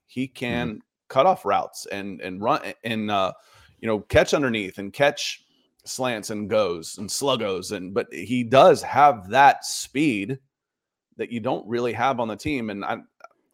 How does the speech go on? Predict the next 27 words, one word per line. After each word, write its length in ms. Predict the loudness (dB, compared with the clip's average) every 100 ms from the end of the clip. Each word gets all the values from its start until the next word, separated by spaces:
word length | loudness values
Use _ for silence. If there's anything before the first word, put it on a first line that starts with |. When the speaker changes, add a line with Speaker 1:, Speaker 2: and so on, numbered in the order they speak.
| _ _ _
Speaker 1:
as 120 | -8 2
far 180 | 4
as 80 | 6
I'm 140 | 4 0
concerned, 460 | -4 -4 -4 -4
you 80 | -6
don't 260 | -4 -4 -2
have 280 | -2 -4
K 160 | -4 -10
J 180 | -10 -10
Hamler 420 | -10 -8 -6 -6
because 280 | -6 -6 -4
you 80 | 0
haven't 340 | 0 0 -4
been 160 | -4 -2
able 240 | -2 -4
to 200 | -4 -2
have 520 | 2 4 4 2 -4 -20 _ _ _ _ -8
K 180 | -6
J 180 | -4 -4
Hamler. 400 | -4 -8 -10 -14 -12
So 180 | -10
going 320 | -4 -2 0 -2
with 160 | -4 -10
someone 340 | -6 -4 -2
like 200 | -4 -4
Palmer, 460 | -2 0 0 -2